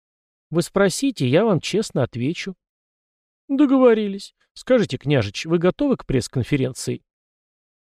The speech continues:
«Какой?» — тотчас оживился я. «Ну как же», — голос Никона стал по-деловому сухим.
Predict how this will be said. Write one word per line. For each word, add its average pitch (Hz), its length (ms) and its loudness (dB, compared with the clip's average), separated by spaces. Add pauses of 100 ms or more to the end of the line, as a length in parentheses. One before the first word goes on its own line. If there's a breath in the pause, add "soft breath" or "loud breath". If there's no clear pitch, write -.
(120)
«Какой?» — 220 520 0 (260)
тотчас - 400 -2
оживился 120 520 -2
я. 127 200 -4 (960)
«Ну 147 220 4
как 139 440 2
же», — 127 220 -14 (220)
голос 131 420 2
Никона 151 320 -2
стал 123 300 -2
по-деловому 120 600 0
сухим. 123 480 -8